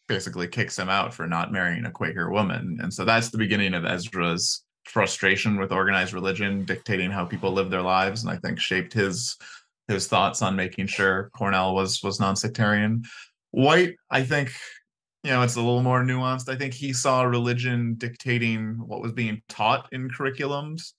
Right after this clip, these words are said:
in curricula at, you know, at Yale University, where he graduated from. He thought, thought religion played too much of a role, and,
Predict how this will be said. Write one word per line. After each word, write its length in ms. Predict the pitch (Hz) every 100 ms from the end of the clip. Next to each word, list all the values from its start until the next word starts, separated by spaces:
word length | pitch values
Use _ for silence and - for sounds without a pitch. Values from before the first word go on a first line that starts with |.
| _ _
in 140 | - 117
curricula 580 | 127 123 127 127 131 113
at, 100 | -
you 80 | 113
know, 60 |
at 120 | 107 104
Yale 240 | 110 110
University, 560 | 110 110 110 - 113 107
where 220 | 104 101
he 80 | 110
graduated 440 | 110 104 110 110
from. 180 | 117 110
He 60 |
thought, 300 | 104 107 104 - _ _ -
thought 280 | 101 101 _ _ -
religion 440 | 113 107 107 104
played 280 | 107 104 98
too 100 | 120
much 220 | 107 101
of 60 | 101
a 80 | 101
role, 500 | 101 104 110 117 104
and, 340 | 98 98 104